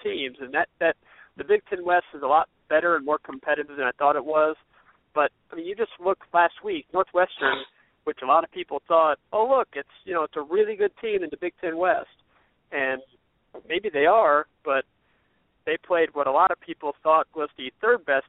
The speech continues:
team in the Big Ten East, which it appears Michigan is not the third best team. They're better than that. But, you know, you look at kind of those teams that are sort of in that same position from each division, and it wasn't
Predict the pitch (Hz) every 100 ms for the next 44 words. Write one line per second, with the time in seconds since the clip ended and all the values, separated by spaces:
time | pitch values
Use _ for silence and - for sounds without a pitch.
0 | - 147 139 127 - 147 _ 135 160 170
1 | 131 - - 131 - 127 - - - 160
2 | 139 143 139 - 127 123 139 151 - -
3 | 151 135 131 123 _ 170 147 135 127 _
4 | _ _ _ - 131 156 156 131 - 156
5 | 143 123 - _ 135 123 - _ _ -
6 | 127 135 143 165 170 147 131 - _ _
7 | _ _ _ - 160 143 143 - _ 175
8 | 165 156 - 143 131 - - 220 190 180
9 | 156 - - 180 170 156 160 170 - 143
10 | 135 143 151 - - 147 170 147 131 127
11 | - _ _ _ - 139 131 131 127 117
12 | 180 160 165 151 143